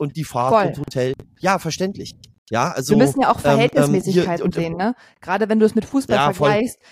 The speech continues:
Speaker 2: gibt's natürlich rein auf die, auf Deutschland bezogen, wenn
Speaker 1: Ja.
Speaker 2: wir jetzt die Einwohneranzahl betrachten, viel, viel mehr Menschen, die Fußball anschauen und auch in
Speaker 1: Ja.
Speaker 2: einer Stadt dann tatsächlich zum Fußballspiel gehen,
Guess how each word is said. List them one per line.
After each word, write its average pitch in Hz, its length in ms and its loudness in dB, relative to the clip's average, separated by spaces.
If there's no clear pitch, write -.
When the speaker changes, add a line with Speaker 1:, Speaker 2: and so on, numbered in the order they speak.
Speaker 2:
gibt's 220 200 -2
natürlich 214 420 2
rein 185 380 -2
auf 196 200 2
die, 185 300 -6
auf - 120 -4
Deutschland 202 380 2
bezogen, 214 380 0
wenn 180 80 -2
Speaker 1:
Ja. 190 80 0
Speaker 2:
wir 180 60 2
jetzt 175 180 -6
die - 60 -4
Einwohneranzahl 180 760 0
betrachten, 180 460 -6
viel, 262 240 4
viel 247 120 4
mehr 196 140 2
Menschen, 208 320 0
die 196 80 -2
Fußball 202 560 0
anschauen 196 460 0
und 185 100 -2
auch 180 220 -4
in 240 160 2
Speaker 1:
Ja. 220 60 2
Speaker 2:
einer 180 200 -2
Stadt - 320 -2
dann 190 100 -4
tatsächlich 190 480 -8
zum 240 160 6
Fußballspiel 196 720 0
gehen, 226 420 0